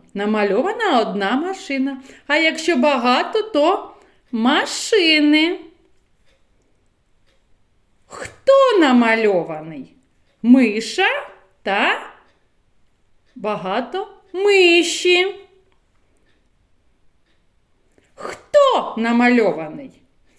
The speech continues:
Муха, мухи.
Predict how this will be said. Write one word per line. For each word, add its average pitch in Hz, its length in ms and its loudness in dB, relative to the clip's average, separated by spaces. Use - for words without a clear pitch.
Муха, 226 1000 0
мухи. 392 1040 6